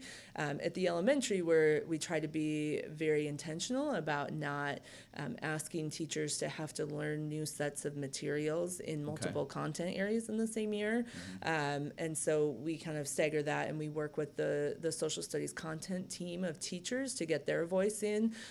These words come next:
Speaker 1: What's reasonable to implement? How should we stagger this? Um, so sometimes reviews can take a couple of years,
Speaker 2: Yeah.
Speaker 1: I guess is the <laughs> short
Speaker 2: Yeah,
Speaker 1: answer.
Speaker 2: no, I get it.
Speaker 1: And sometimes they can be done in a year. Um,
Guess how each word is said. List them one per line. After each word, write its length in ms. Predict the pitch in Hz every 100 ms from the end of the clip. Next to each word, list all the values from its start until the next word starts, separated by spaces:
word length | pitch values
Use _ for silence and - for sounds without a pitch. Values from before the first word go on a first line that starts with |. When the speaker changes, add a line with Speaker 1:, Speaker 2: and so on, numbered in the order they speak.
| -
Speaker 1:
What's 300 | - 180 180
reasonable 540 | 175 180 180 175 165 160
to 100 | 170
implement? 560 | 180 185 190 180 180 160
How 380 | 160 156 156 160
should 200 | - 156
we 60 |
stagger 420 | 143 123 123 117
this? 420 | 214 220 208 208 -
Um, 280 | - 156 143
so 220 | - 180
sometimes 540 | 170 294 294 262 220 196
reviews 320 | 170 170 -
can 140 | 156
take 200 | 156 143
a 80 | 143
couple 320 | - 160 233
of 140 | 214 202
years, 420 | 208 208 214 -
Speaker 2:
Yeah. 140 | 156
Speaker 1:
I 60 | 175
guess 240 | 175 -
is 100 | 190
the 80 | 175
<laughs> 280 | 170 - -
short 200 | 294 170
Speaker 2:
Yeah, 160 | 165 202
Speaker 1:
answer. 160 | 208 -
Speaker 2:
no, 140 | 220
I 40 |
get 180 | 170 120
it. 160 | 131 147
Speaker 1:
And 220 | 214 214
sometimes 420 | 208 214 220 208 190
they 120 | 185
can 140 | 190
be 140 | 180 180
done 240 | 180 190
in 100 | 190
a 60 | 196
year. 500 | 190 190 185 190 175
Um, 440 | 170 156 139 139